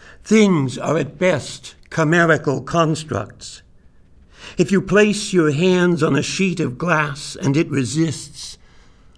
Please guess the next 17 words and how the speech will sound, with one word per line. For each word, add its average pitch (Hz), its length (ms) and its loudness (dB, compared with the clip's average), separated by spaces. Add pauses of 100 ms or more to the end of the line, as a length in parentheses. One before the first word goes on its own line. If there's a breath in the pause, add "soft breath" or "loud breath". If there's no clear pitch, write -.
(160 soft breath)
what 208 220 -4
is 208 240 0
it 127 200 -8
that - 200 -10
you 110 100 -4
touch? - 540 -12 (4000 loud breath)
There 175 140 2
is 247 220 0
a 247 80 0
field, 113 720 -6 (460 soft breath)
at 156 120 4
its 151 220 -2
edge 180 420 2
a - 140 -4
border 151 440 2
of 135 180 -4
stones, 120 800 -4